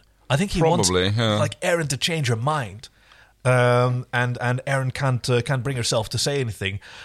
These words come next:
Speaker 1: until he actually goes through, and you see the surprise on her, on her face.
Speaker 2: Yeah, that he's
Speaker 1: Um,
Speaker 2: gone, and he immediately drops off, uh, s-, uh, scanners from, uh, Moya. Pilot immediately loses track of him,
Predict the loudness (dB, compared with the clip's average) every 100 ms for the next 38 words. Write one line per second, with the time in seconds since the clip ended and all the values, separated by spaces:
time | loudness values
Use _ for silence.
0 | -16 -18 -20 _ _ _ _ -2 0 2
1 | 2 2 0 -2 -2 0 0 0 -4 -2
2 | 0 0 0 0 0 0 0 -2 -2 -2
3 | 0 0 0 -2 0 0 -2 -2 -2 -2
4 | -4 -4 -2 2 2 2 -4 -6 -2 2
5 | 4 6 4 2 0 0 2 2 0 -2
6 | -2 -2 0 0 -2 -2 0 2 2 0
7 | -2 -2 -2 -2 -4 -2 -2 -2 -4 -6
8 | -4 -4 -2 2 2 4 2 -2 _ _
9 | _ _ -2 -2 0 0 0 0 -2 -2
10 | -2 -4 -6 -4 -4 -4 -4 -2 -2